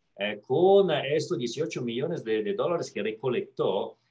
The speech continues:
apoyó a más de, a más de dos mil, de dos millones de mujeres.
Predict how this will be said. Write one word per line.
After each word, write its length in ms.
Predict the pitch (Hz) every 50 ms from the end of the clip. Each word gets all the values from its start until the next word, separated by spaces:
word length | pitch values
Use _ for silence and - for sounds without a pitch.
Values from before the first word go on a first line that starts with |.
| _ _ _ _ -
apoyó 400 | 107 - - 139 147 175 202 196
a 100 | 156 151
más 180 | 175 185 180 -
de, 160 | 156 147 - -
a 60 | 123
más 240 | 120 131 156 165 165
de 80 | 175 147
dos 180 | 143 135 123
mil, 320 | 123 143 156 156 - - -
de 140 | 123 120 104
dos 300 | 104 160 180 165 - 156
millones 340 | 139 131 143 165 180 165
de 80 | - 143
mujeres. 680 | 120 101 - - 151 160 120 - - - - - -